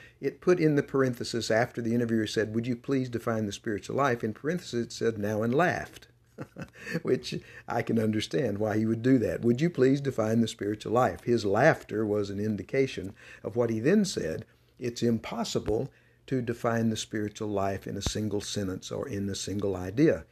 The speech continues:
He was exactly right. But the article, as I read it, pressed the issue. The interviewer said, "I understand that. I understand that you can't really define the spiritual life in a single sentence, but if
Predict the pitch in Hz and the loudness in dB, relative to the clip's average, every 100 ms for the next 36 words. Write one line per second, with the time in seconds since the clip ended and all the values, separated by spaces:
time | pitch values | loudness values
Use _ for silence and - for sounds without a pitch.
0 | _ 143 151 147 131 - 110 120 - 110 | _ -4 -4 -4 -6 -2 -2 -2 -2 -8
1 | 110 _ - 101 90 - - _ _ _ | -8 _ -10 -8 -8 -10 -20 _ _ _
2 | _ _ _ _ - 143 151 147 180 220 | _ _ _ _ -4 0 0 4 4 4
3 | - 92 107 - - 123 117 107 120 135 | 2 -4 -4 -12 -6 0 2 4 6 6
4 | 107 - - _ - - 170 - - 147 | 6 -2 -10 _ -6 4 4 4 -2 0
5 | 151 - 85 - _ _ _ _ - 120 | 0 0 -4 -6 _ _ _ _ -6 0
6 | 131 151 139 127 - 120 113 - _ - | 4 6 6 4 6 4 4 -2 _ -8
7 | 160 202 196 127 104 82 90 120 147 190 | -4 -2 -2 -2 -2 -2 -6 -4 -2 -2
8 | - 160 156 160 - 151 - 131 139 131 | -2 -2 -2 -4 -4 -6 0 0 0 -4
9 | - 113 117 120 117 - 107 110 107 107 | -6 -2 -2 -2 -6 -6 -6 -6 -4 -2
10 | 104 117 - 107 104 98 - 98 90 - | -2 -6 -8 -6 -4 -6 -6 -6 -6 -12
11 | - 175 202 | -8 -4 -4